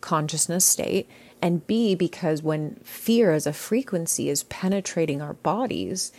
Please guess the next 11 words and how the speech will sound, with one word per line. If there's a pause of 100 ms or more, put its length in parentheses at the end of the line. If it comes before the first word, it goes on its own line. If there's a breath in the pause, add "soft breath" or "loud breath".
(300 loud breath)
it
blocks
out
the
integration
of
light. (580 loud breath)
It
prevents
the
dormant